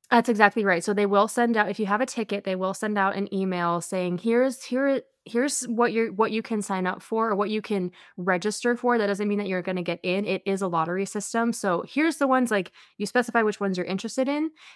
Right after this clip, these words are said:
and then they just, they'll give you whatever they have.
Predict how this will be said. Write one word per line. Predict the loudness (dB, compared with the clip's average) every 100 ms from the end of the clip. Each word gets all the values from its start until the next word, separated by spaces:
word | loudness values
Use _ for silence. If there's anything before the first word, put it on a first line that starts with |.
| _
and | 2 4
then | 4 2 -2 -6
they | 0 0
just, | 0 -2 -2 -4
they'll | -2 0
give | 0 -2
you | 0 0 0
whatever | -2 -2 0 0
they | 0 -2
have. | 0 2 2 -2